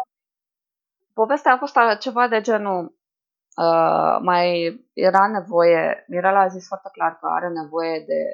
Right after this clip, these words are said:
un om să o, să o ajute și că era clar că mă vrea pe mine pentru că aveam experiență și amândouă am colaborat extraordinar, ă, dintotdeauna. Ă, ea a vorbit, ă, în principal a vorbit cu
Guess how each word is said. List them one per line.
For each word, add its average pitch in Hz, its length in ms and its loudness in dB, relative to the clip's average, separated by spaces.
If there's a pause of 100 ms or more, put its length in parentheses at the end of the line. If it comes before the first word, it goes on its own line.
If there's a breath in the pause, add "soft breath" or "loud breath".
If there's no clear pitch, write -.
(120)
un 165 200 -10
om 175 200 -6
să 175 160 -16
o, 160 320 -8
să - 140 -12
o 151 60 0
ajute 147 680 -8 (440)
și - 240 -14
că 165 480 4
era 151 340 0
clar 196 260 0
că 160 120 -10
mă 147 240 -10
vrea 175 200 -6
pe - 140 -4
mine 156 400 -8
pentru 151 380 -20
că 156 80 -12 (200)
aveam 175 220 -8
experiență 170 640 -10
și 170 100 -8
amândouă 185 600 -2 (160)
am 180 160 -10
colaborat 170 540 -4 (480)
extraordinar, 170 920 -4
ă, 165 220 -4
dintotdeauna. 165 720 -6 (1300 loud breath)
Ă, 175 340 6 (100)
ea 202 180 6
a 220 60 0
vorbit, 196 460 -4
ă, 185 120 -2 (560)
în 180 60 -12
principal 185 500 -4
a 175 80 2
vorbit 156 300 -10 (100)
cu 156 100 -12